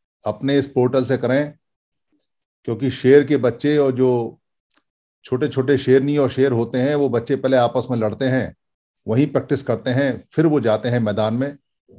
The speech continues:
बड़े-बड़े शिकारों को मार लाते हैं। कोई प्रैक्टिस नहीं कराएगा आपको, चारों तरफ नेता बैठे हुए हैं, बस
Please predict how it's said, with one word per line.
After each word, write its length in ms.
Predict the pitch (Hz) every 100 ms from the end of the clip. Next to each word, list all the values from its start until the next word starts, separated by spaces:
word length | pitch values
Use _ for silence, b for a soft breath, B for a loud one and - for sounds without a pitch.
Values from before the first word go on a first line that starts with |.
| -
बड़े-बड़े 420 | 92 127 143 143
शिकारों 420 | 135 123 123 123 131
को 100 | 123
मार 220 | 107 101
लाते 260 | 95 85
हैं। 140 | - - _ _ _ _ _ _ _ _ _ _ _ _ _ _ _
कोई 180 | - 165
प्रैक्टिस 340 | 170 160 147 156
नहीं 100 | 151
कराएगा 440 | 135 139 143 143
आपको, 500 | 127 127 151 160 160 _ _ _ _ _ _ _
चारों 260 | 120 127 131
तरफ 380 | 139 135 131 _ _ _ _ _ _ _ _ - -
नेता 300 | 123 127 143
बैठे 260 | 123 117 131
हुए 240 | 131 135
हैं, 180 | 131 131
बस 300 | 127 127